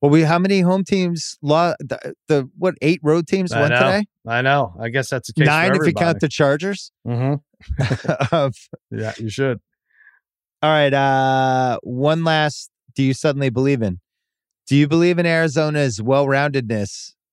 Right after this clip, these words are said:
Speaker 1: as being the best N F C team?
Speaker 2: I don't know. I don't know. I, I'm, I'm gonna stick to my guns with the Packers there.
Speaker 1: Yeah,
Speaker 2: Um,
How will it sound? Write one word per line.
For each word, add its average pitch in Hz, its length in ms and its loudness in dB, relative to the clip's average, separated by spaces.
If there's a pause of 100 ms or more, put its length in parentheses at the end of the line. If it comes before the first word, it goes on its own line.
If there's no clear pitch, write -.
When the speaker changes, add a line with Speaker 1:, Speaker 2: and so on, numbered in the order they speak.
(120)
Speaker 1:
as 117 440 0
being 135 240 0
the 127 80 0
best 131 300 0
N 127 100 -2
F 117 100 -2
C 135 180 -4
team? 85 240 -8 (400)
Speaker 2:
I - 40 -10
don't 156 200 -6
know. 127 480 -2 (100)
I 131 140 -4
don't 151 140 2
know. 143 100 2
I, 143 240 0
I'm, 165 240 -2
I'm 180 100 0
gonna 196 140 0
stick 214 300 -2
to 208 60 -4
my 185 140 0
guns 156 340 -4
with 135 120 -8
the 127 80 -10
Packers 139 500 -2
there. 143 340 -6 (560)
Speaker 1:
Yeah, 117 340 2
Speaker 2:
Um, 117 180 -6